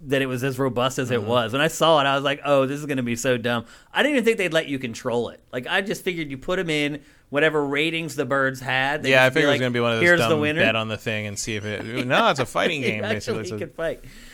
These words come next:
Speaker 1: Um, Shane, your game already exi-, exists. It's called Pokemon.
Speaker 2: They even have, like, if
Speaker 1: Yeah.
Speaker 2: you go through the Ubi Connect thing, like, you get, like, free,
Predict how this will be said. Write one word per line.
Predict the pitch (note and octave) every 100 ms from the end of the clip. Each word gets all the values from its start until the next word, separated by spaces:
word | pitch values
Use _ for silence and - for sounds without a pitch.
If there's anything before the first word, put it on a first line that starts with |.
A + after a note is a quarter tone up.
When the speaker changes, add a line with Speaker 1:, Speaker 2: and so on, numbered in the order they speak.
| - - -
Speaker 1:
Um, | D#3 D#3 D#3+
Shane, | D#3 G3 G3+
your | F3+
game | F3+
already | F3 D#3+ C#3+
exi-, | D3 C3+
exists. | D3 C#3 B2+ B2
It's | A#2
called | A#2+ G#2+
Pokemon. | - A#2 A2+ F2+ D#2+
Speaker 2:
They | F#2 D3+
even | D#3
have, | C3+ C3+ D3
like, | B2+
if | A2+
Speaker 1:
Yeah. | A2+
Speaker 2:
you | A2
go | B2
through | B2+
the | A2+
Ubi | G#2+ A2
Connect | G#2 A2+ A2 -
thing, | C#3 C3+ C#3
like, | A#2 G#2+
you | A2
get, | A#2
like, | A2+ G2+ G2+
free, | - A#2+ A2 G#2+ G#2